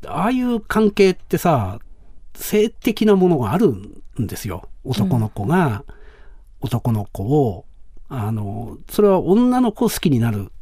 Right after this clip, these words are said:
Speaker 1: っていうのとは全然違う感じで、まあ、性欲ですらないんだけど、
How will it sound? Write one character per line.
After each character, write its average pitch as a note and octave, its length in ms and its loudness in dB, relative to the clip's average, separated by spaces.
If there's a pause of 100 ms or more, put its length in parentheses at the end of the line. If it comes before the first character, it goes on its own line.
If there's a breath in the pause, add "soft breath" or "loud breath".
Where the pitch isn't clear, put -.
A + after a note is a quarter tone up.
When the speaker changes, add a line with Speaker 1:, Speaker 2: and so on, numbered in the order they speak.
(220)
Speaker 1:
っ - 100 -16
て A#2 80 0
い G#2+ 60 0
う A2 120 -6
の A2+ 120 -8
と A#2+ 140 -6
は G2 200 -8 (300)
全 D#3+ 160 2
然 C3+ 100 -2
違 - 180 0 (300)
う - 60 -6 (240)
感 F#3 240 4
じ E3 120 2
で、 C#3 360 0 (280)
ま F3+ 140 2
あ、 - 40 -4
性 C#4+ 200 4
欲 D4 240 6
で C#4+ 100 4
す - 140 2
ら G#2 100 -2
な A2+ 140 0
い E2 140 -8 (640)
ん C3 60 2
だ G#2+ 120 0
け G#2 100 -6
ど、 D3 340 2